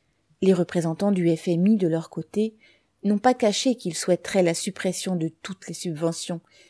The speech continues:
qui permettent aux produits de base de rester un peu accessibles. Mais la conséquence en serait des révoltes immédiates. Pour l'instant, le pouvoir tente de limiter le mécontentement de la population pauvre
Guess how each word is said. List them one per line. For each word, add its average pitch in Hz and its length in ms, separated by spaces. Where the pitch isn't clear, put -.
qui 202 120
permettent 165 540
aux 156 60
produits 175 340
de 165 120
base 170 420
de 202 140
rester 180 400
un 170 160
peu 170 240
accessibles. 165 800
Mais 180 160
la 165 120
conséquence 180 580
en 165 80
serait 175 320
des 170 140
révoltes 175 500
immédiates. 165 920
Pour 214 200
l'instant, 185 440
le 208 160
pouvoir 196 520
tente 208 320
de 175 120
limiter 190 480
le 190 80
mécontentement 185 680
de 180 80
la 170 120
population 170 720
pauvre 180 400